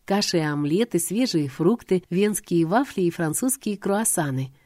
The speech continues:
Свежий кофе щекотал ноздри. Мы сидели немного заспанные в безразмерных белых халатах и думали, с какого угла подступиться к еде, когда в дверь постучали. Дид зашел в номер, но присаживаться на диван не стал.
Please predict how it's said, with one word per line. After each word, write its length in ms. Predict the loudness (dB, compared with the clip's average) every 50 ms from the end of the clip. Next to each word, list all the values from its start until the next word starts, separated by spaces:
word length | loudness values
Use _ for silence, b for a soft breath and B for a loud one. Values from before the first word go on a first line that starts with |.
| b b b
Свежий 480 | -14 -8 -4 0 0 2 2 0 -2 -4
кофе 340 | 0 0 0 0 0 -4 -8
щекотал 580 | -6 -6 -8 -4 -4 -4 -4 -4 -4 -4 -2
ноздри. 540 | 0 0 0 0 -2 -4 -6 -6 -8 -8 -8 b b b
Мы 120 | 2 2
сидели 420 | 2 4 0 0 2 0 0 2 2
немного 480 | 4 4 4 4 4 2 2 2 2 2
заспанные 760 | 2 2 0 0 0 -2 0 2 2 2 4 2 2 0
в 40 | -2
безразмерных 760 | -2 -2 0 2 2 0 0 2 2 2 2 2 2 2 2
белых 340 | 4 4 4 4 4 2 -2
халатах 600 | -4 -6 -4 -2 -2 0 -2 -2 -4 -6 -8 -10 -10 _ _
и 80 | -2 -2
думали, 340 | 0 2 2 2 4 4 4
с 100 | 2 0
какого 420 | -2 -2 -2 2 2 2 4 4
угла 320 | 4 4 4 2 2 2 0
подступиться 720 | -2 -6 -8 -2 -2 -2 -2 0 -4 -4 -4 -2 -4 -6
к 80 | -6 -4
еде, 440 | -6 -2 -2 -2 0 0 0 0 0
когда 400 | 0 -2 -4 -4 -2 -2 -2 -2
в 80 | -2
дверь 280 | -4 -2 0 0 0 0
постучали. 760 | -2 -4 -4 -2 -4 -4 -2 0 0 0 2 0 -2 -4 -6 _ _ _ _ _ _ _ _ _ _ -6
Дид 300 | -6 -4 0 0 0 2
зашел 400 | 2 2 2 2 2 2 2 2
в 140 | 2 2 0
номер, 320 | 2 4 4 4 4 4 2
но 140 | 0 0
присаживаться 760 | 0 0 -2 0 0 0 0 0 0 0 -2 -2 -2 0 0
на 100 | 2 2
диван 480 | 0 2 0 0 2 2 0 0 0 0
не 80 | 0
стал. 460 | 0 0 -2 -2 -2 -2 -2 -4 -8